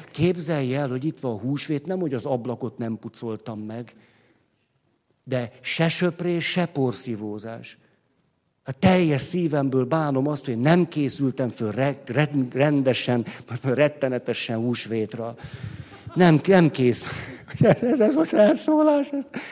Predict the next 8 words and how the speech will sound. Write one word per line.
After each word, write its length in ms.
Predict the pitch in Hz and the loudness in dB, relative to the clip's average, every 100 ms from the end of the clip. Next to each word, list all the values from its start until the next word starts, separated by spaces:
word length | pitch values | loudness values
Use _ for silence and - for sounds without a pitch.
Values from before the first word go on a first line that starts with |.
| - - | -16 -4
Nem 240 | - 233 190 | 4 6 8
készültem 760 | 185 147 - 135 127 123 123 | 6 6 6 4 2 0 -2
föl. 460 | 117 - 127 135 - _ _ _ - - - | -4 -8 -8 -10 -14 _ _ _ -20 -20 -6
Hogy, 280 | - 175 185 - - | 2 2 2 -8 -6
hogy 220 | - 151 - | -2 -2 4
egészen 680 | 220 196 202 175 - 156 | 6 6 4 2 2 2
ide 240 | 165 147 139 | 2 2 2
jutottam. 500 | 139 147 135 139 | 2 0 -2 -4